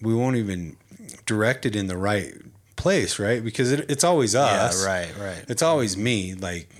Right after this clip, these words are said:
Speaker 1: like, not expressing what's going on with me, but then I react negatively towards the people that, that love me, you know, and now all of a sudden I'm getting snappy and angry and yelling at people and getting in fights and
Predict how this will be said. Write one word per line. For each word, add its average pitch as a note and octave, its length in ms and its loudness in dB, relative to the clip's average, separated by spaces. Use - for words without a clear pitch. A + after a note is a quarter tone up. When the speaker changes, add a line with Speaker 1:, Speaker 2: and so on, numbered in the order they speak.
Speaker 1:
like, F2+ 280 -8
not G#2 320 -2
expressing G2 720 -2
what's G2+ 280 -2
going F2+ 300 -4
on A2 220 0
with F2 180 -8
me, F#2 140 -4
but F#2 160 -4
then G2+ 320 -2
I G2 140 -4
react G2+ 680 -2
negatively G2+ 720 -2
towards F#2+ 340 -4
the F#2 120 -6
people F#2+ 360 -6
that, F2+ 320 -8
that F2 180 -6
love G#2+ 260 -2
me, F2 240 -6
you F2+ 80 -8
know, F#2+ 160 -6
and F#2+ 180 -8
now G#2 200 -2
all G#2 120 0
of F#2+ 100 -4
a F#2 60 -6
sudden F#2+ 400 -2
I'm F2+ 120 -8
getting F2+ 260 -6
snappy G2+ 640 -2
and F#2 100 -4
angry G#2 460 -2
and F#2 120 -4
yelling G#2 360 0
at F2+ 100 -8
people G2 460 -4
and F2+ 180 -10
getting G#2+ 280 0
in F#2+ 80 -2
fights G2+ 520 -2
and F2+ 200 -10